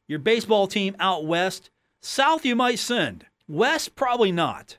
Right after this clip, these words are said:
North, maybe. But again, if you're baseball, you're probably going south. If you're softball, you're probably going south.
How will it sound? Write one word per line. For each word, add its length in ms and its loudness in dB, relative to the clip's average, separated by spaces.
North, 500 2
maybe. 480 0
But 440 0
again, 520 0
if 160 -4
you're 240 2
baseball, 640 0
you're 100 2
probably 300 -2
going 240 -2
south. 420 -6
If 220 -2
you're 140 0
softball, 580 0
you're 80 -6
probably 300 0
going 180 -4
south. 420 -10